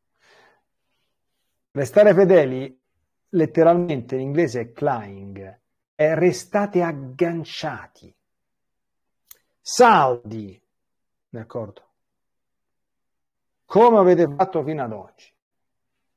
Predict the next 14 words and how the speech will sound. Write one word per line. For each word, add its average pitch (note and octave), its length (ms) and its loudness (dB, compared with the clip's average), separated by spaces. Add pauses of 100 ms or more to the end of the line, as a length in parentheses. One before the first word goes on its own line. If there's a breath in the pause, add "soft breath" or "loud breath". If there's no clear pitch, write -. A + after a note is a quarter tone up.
(2250)
Agganciati. F3+ 1200 0 (2250 soft breath)
Il G3 160 4
Signore B3+ 380 2
ha F#3+ 60 4
scatenato F#3 360 2
dinanzi F#3 320 2
a G3 60 4
voi A3 140 4
nazioni G3+ 300 2
grandi G3+ 220 6
e G3 60 6
potenti, G3+ 460 0
e D3 40 -4
nessuno D#3 840 -4